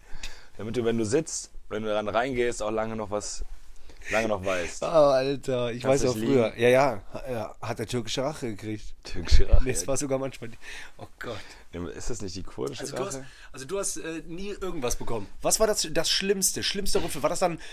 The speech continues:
Speaker 2: das lauteste Schreien oder was? <laughs> Also was
Speaker 1: Ich hab
Speaker 2: war
Speaker 1: einfach mal harte Konsequenzen gekriegt.
Speaker 2: So, so wie
Speaker 1: Harte Verbote.
Speaker 2: so wie vor deinen Augen, keine Ahnung, Playstation zertrümmert.
Speaker 1: Nee, aber so, keine Ahnung, einfach dann kein Taschengeld oder ich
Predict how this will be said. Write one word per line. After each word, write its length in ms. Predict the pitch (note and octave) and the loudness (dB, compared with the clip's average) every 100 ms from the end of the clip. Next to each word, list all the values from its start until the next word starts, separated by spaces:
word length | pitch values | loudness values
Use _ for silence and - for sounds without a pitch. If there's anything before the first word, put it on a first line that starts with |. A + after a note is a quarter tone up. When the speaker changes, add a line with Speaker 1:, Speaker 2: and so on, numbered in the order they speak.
| - | -8
Speaker 2:
das 160 | C#3 - | -4 -2
lauteste 540 | C#3+ E3+ G#3+ F3+ - | 2 4 2 0 -4
Schreien 520 | D3+ - - F#3 D#3+ A2+ | 0 6 8 8 4 0
oder 200 | G#2+ G2 | -4 -4
was? 260 | G2+ - - | -6 -10 -12
<laughs> 60 | - | -8
Also 320 | - C#3 C3 | -4 0 6
was 180 | - - | 10 12
Speaker 1:
Ich 80 | |
hab 60 | F3 | 12
Speaker 2:
war 60 | E3 | 10
Speaker 1:
einfach 160 | F#2+ | 4
mal 260 | F#2+ E2+ F2 | -4 -4 -2
harte 300 | G#2+ A#2 G2 | 0 -2 -6
Konsequenzen 760 | - G2+ F2+ - A2 D3 E2+ | -8 -8 -8 -8 -8 -8 -12
gekriegt. 440 | D#2 - D#2 - - - - - - - | -12 -10 -12 -10 0 2 2 -4 -14 -12
Speaker 2:
So, 300 | B2 B2+ C3 | -4 -2 -2
so 240 | B2+ B2+ B2 | -2 -4 0
wie 140 | B2+ | 0
Speaker 1:
Harte 300 | A#2+ A2+ A2 | 0 0 -4
Verbote. 1040 | F2+ G2+ F2 G2+ A2+ G#2+ G2 F#2+ F#2 F2+ E2+ - | -4 -4 -2 0 0 -2 -4 -4 -4 -6 -10 -14
Speaker 2:
so 160 | - C#3 | -6 -4
wie 80 | D3 | -4
vor 240 | - E3 | -4 0
deinen 160 | D#3 C#3+ | 0 2
Augen, 280 | D3 D3 | 0 -2
keine 180 | C3+ C#3 | -4 -2
Ahnung, 200 | C#3+ B2+ | -2 -4
Playstation 600 | - C#3+ D3 - C3 B2+ | -4 -4 -2 0 0 0
zertrümmert. 680 | - A#2+ B2+ C3 G#2 F#2+ - - | 0 -4 -4 -6 -6 -10 -12 -12
Speaker 1:
Nee, 340 | D#2+ F#2+ C#3 | -10 -2 0
aber 300 | E2 F#2 F2+ | 0 0 -2
so, 320 | E2+ F2 D#2+ - - - - | -2 -4 -6 -8 -10 -10 -14
keine 340 | - D#2+ D#2+ | -14 -14 -12
Ahnung, 240 | D#2 F#2 - | -12 -10 -12
einfach 320 | - - - | -14 -14 -12
dann 160 | E2+ D#2+ | -12 -12
kein 160 | E2 | -8
Taschengeld 580 | - - - E2+ D2+ D2 | -8 -8 -10 -8 -10 -10
oder 300 | D2+ D#2 D2+ | -10 -10 -10
ich 200 | D2+ - | -12 -14